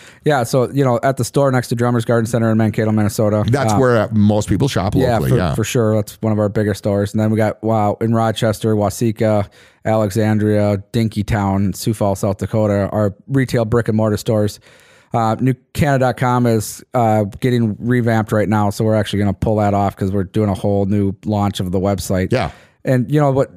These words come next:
Speaker 1: it, the big, and bars and restaurants. So we've gotten some partnerships with the distributors here in town in southern Minnesota. So it's, you know, at, go in, ask for it. I would say there's probably a seventy percent chance that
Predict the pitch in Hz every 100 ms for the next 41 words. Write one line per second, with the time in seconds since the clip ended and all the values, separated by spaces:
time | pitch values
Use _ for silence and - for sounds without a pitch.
0 | - 135 123 _ 135 143 151 117 123 110
1 | 127 143 131 123 - 98 90 - - 120
2 | 117 113 117 - 123 113 127 110 113 131
3 | 127 120 - 123 - 120 110 - _ -
4 | _ - 117 110 135 117 113 - 117 113
5 | 107 117 110 117 113 113 107 120 113 110
6 | 104 123 110 107 104 - - 120 113 107
7 | - - - 120 107 - _ - 131 120
8 | 151 165 160 135 139 135 110 95 - -
9 | - _ - 120 143 139 143 131 127 -
10 | 135 127 123 117 - 131 127 123 120 120
11 | 117 110 - 113 - 117 117 117 107